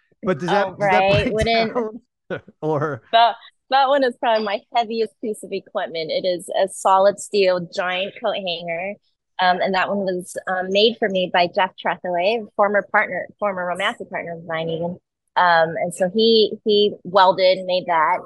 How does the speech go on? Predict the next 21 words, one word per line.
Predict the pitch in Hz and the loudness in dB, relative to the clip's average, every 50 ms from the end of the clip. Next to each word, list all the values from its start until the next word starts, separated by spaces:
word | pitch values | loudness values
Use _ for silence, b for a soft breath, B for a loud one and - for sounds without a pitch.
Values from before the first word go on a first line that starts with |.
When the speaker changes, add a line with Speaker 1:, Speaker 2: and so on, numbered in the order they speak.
| - - | -12 -12
Speaker 2:
We | 180 190 185 175 | -8 -8 -6 -4
went | 175 165 - | -6 -6 -6
through | - 196 185 180 | -6 -6 -4 -4
a | 180 | -4
couple | - 214 202 - 190 - - | -6 -8 -8 -8 -10 -4 0
processes | 220 190 180 180 - 202 190 - 190 185 - | 2 2 2 2 -2 -6 -4 -4 -4 -4 -2
with | 170 185 - - 160 | -4 -4 -4 -2 2
rebar | 180 208 220 226 175 180 165 151 147 151 | 4 4 6 6 6 6 6 6 6 6
at | - - - 165 - - | 4 4 2 0 0 -2
first | - 156 156 170 180 180 - - | 0 0 0 0 -2 -4 -8 -8
to | 180 160 | -8 -6
kind | - 185 165 151 | -2 -2 -2 -2
of | 165 | -2
figure | - 196 170 165 | -2 0 2 2
out | 147 - | 2 0
the | 185 160 | -2 0
right | 151 160 151 - - | 0 0 0 -2 -4
size | - - 175 170 165 165 165 - | -4 0 2 2 2 2 -2 -6
for | 175 170 | -10 -12
me. | 165 151 151 165 - - _ _ _ _ _ _ _ _ _ - | -12 -12 -12 -14 -16 -18 _ _ _ _ _ _ _ _ _ 4
Um, | 185 180 175 170 165 165 165 | 4 6 6 4 4 2 -2